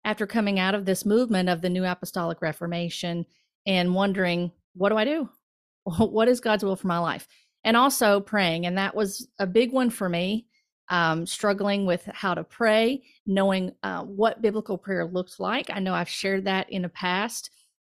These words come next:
in, uh, interviews and in some of the other podcast episodes I've done. But biblically praying was a difficult thing for me because I was one of those decreeing and declaring type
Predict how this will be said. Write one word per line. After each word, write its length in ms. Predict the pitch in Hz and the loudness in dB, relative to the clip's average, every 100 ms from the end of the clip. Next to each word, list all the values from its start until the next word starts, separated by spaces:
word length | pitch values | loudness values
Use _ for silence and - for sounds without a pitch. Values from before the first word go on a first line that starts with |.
| - | -6
in, 220 | 185 165 | -4 -2
uh, 140 | - - | -4 -6
interviews 680 | 220 247 233 233 233 240 233 - | -2 0 2 2 4 2 0 -2
and 320 | 185 180 180 | 0 0 0
in 160 | 185 | -2
some 160 | 175 202 | -2 -2
of 80 | 185 | -2
the 120 | - | -2
other 280 | 185 185 180 | 0 0 -2
podcast 560 | - 180 185 185 170 | -2 -4 -2 -6 -6
episodes 460 | 175 190 - 190 185 | -6 -6 -4 -2 -2
I've 160 | 170 170 | -4 -4
done. 320 | 175 185 202 _ _ _ _ - | -4 -4 -6 _ _ _ _ 0
But 200 | 190 202 | 0 2
biblically 440 | 185 208 208 202 | 2 0 0 -2
praying 340 | 202 214 220 | 0 0 2
was 140 | 226 220 | 0 0
a 60 | |
difficult 520 | 202 208 247 240 - - | 0 0 -2 -4 -4 -2
thing 220 | 269 302 | 0 0
for 160 | 196 | -2
me 220 | 170 131 185 | -4 -4 -6
because 400 | 185 208 190 - | -4 0 0 0
I 160 | 190 | -2
was 160 | 202 202 | -2 -2
one 120 | 202 | -2
of 80 | 190 | 0
those 240 | 190 185 | 0 0
decreeing 560 | 175 175 - 196 202 202 | -2 -4 -2 -2 0 -2
and 80 | 196 | -4
declaring 540 | 196 208 202 202 202 | -4 -2 -2 -2 -4
type 340 | - 180 190 | -4 -2 -2